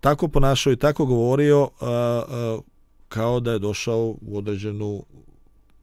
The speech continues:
lokalnu samoupravu u Albaniji. A,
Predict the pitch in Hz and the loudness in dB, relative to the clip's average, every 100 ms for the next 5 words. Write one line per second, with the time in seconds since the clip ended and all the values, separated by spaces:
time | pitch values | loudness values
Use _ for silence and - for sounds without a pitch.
0 | _ _ _ _ - 104 147 113 104 - | _ _ _ _ -2 0 2 0 -2 -4
1 | 104 117 117 113 110 101 - 98 92 - | -6 -4 -2 0 0 -4 -8 -12 -12 -12
2 | 92 87 90 95 156 - - - - - | -12 -8 -6 -6 -6 -8 -20 -20 -20 -20
3 | - - - - - - - 113 113 107 | -16 -14 -14 -16 -20 -14 -6 -2 0 0